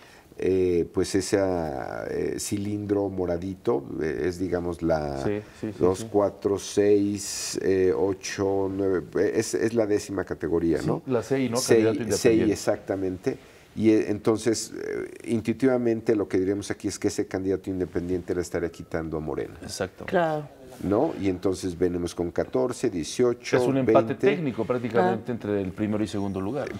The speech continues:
Speaker 1: Pero vean lo interesante del asunto: que ya cuando lo convertimos a, eh, preferencia efectiva, que otra vez no es la mejor forma de, de, de presentarlo,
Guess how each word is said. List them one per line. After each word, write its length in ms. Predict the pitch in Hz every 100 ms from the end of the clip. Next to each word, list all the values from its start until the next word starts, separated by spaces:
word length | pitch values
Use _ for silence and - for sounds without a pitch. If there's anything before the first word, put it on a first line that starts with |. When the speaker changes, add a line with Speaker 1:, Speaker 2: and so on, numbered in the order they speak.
| -
Speaker 1:
Pero 300 | 123 113 113
vean 320 | 104 117 123 123
lo 240 | 120 113
interesante 680 | 110 110 95 95 104 107 110
del 140 | 104
asunto: 580 | 107 - 117 110 113 -
que 420 | 120 113 113 -
ya 160 | 104 110
cuando 320 | - 117 107
lo 140 | 95 90
convertimos 880 | 92 92 85 - 104 101 104 -
a, 340 | 98 101 104 - -
eh, 160 | 85 -
preferencia 560 | 90 - 92 92 -
efectiva, 600 | 98 107 - 113 104 110
que 100 | 101
otra 200 | 87 87
vez 160 | 85 82
no 80 | 87
es 60 |
la 80 | 87
mejor 260 | 87 - 85
forma 380 | 87 85 85
de, 240 | 82 87 85 - - - - -
de, 200 | 87 85
de 280 | - 76 87
presentarlo, 760 | - 87 - 98 - 104 107